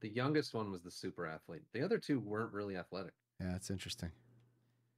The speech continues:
Speaker 2: Yeah, I remember I heard tales of his ath-, athleticism, and so I remember one day on the Mark Twain, uh, playground,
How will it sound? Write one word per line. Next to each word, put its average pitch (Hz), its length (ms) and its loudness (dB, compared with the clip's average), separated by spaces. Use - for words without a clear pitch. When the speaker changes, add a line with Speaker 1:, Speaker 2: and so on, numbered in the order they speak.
Speaker 2:
Yeah, 131 200 12
I 120 100 12
remember 170 420 12
I 139 180 12
heard 139 360 12
tales 139 340 12
of 113 60 8
his 110 120 12
ath-, 117 260 12
athleticism, 113 680 10
and 90 120 6
so 107 100 10
I 104 60 12
remember 113 320 10
one 120 200 10
day 151 200 12
on 110 100 12
the 104 60 8
Mark 120 280 12
Twain, 120 380 10
uh, 98 160 10
playground, 98 720 8